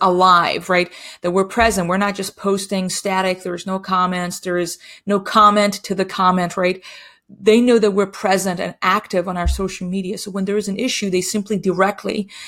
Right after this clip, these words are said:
send us a message and we immediately, in fact, I think any comment you need to, you need to address immediately, if not within twenty-four hours max, responding to every comment, every message.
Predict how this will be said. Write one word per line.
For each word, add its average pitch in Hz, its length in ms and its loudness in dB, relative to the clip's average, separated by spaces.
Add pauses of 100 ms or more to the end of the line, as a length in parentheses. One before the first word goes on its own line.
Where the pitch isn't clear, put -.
send 196 260 4
us 190 140 4
a 180 60 2
message 185 480 2
and 185 160 2
we 190 160 2
immediately, 185 880 4 (160)
in 196 80 -4
fact, 190 300 2
I 196 100 0
think 190 260 -4
any 196 200 0
comment 196 440 -2
you 180 80 -2
need 180 140 -2
to, 175 260 0 (600)
you 196 120 2
need 202 100 6
to 190 80 6
address 175 380 2
immediately, 196 600 2
if - 160 -8
not 208 320 2
within 190 300 0
twenty-four 180 380 -4
hours 170 440 -4
max, 180 640 -2
responding 185 480 -6
to - 100 -10
every 175 160 -6
comment, 180 540 -8
every 202 260 -4
message. - 580 -6